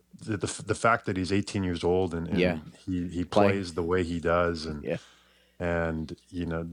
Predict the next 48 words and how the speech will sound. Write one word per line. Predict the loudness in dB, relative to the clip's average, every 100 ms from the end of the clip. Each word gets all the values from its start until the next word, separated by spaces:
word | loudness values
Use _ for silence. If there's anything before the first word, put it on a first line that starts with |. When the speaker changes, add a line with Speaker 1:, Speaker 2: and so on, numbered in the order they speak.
| -14 _
Speaker 1:
you, | -2 0 0 -2
you, | -4 -2 -2 -6
you | -6 -4
just | -2 -2
kind | 2 4
of, | 4 0 -6 -14 -20 -6
you | -4
see | -2 0 2
the | 2
way | 2 2
he | 0 0
moves. | 2 2 2 0
And | 0
on | 2
the | 0
power | -2 0 2
play, | 2 2 0
he | -2 -2
was | 2 2 0 -4 -4
not | 0 0 0
fixed | -4 -6 -2 -2
in | 0
one | 0
position. | -2 -2 -2 -2 -4 -2
He | -2
was | -4 -6
kind | -4 -2
of | -2
the |
central | -4 -4 -4 -4 -6
point. | 0 0 0 -2
He | -4
was | -4 -4
moving | -2 0 2 2
around | 2 2 2
the | 0
zone. | 0 2 4 2 -2 -10 -18 -12 -6
And | -4
anytime | 0 0 2 0 2
he | -2
saw | -2 -2 0 0
a |
seam, | -2 -2 0 0 -4 -12 -20 _ _ _
it | 0
was, | 2 2 -2 -2
it |
was | 0 0
just, | 0 -4 -4